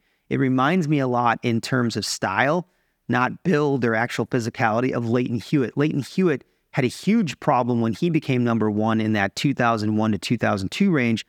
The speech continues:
where courts were still super fast, and he grew up on faster surfaces.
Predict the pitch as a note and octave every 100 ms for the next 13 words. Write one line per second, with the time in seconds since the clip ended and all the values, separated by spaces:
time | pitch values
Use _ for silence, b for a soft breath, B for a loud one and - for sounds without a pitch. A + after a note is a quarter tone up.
0 | _ _ C3+ B2 - D#3 E3+ - D3 -
1 | - A#2 - C3 A2 G#2+ - G3+ F3 C3
2 | - A2+ C#3 B2+ A#2+ D3 C3 A2+ - B2
3 | A#2+ - - E3+ F#3 D#3+ - B2 A2+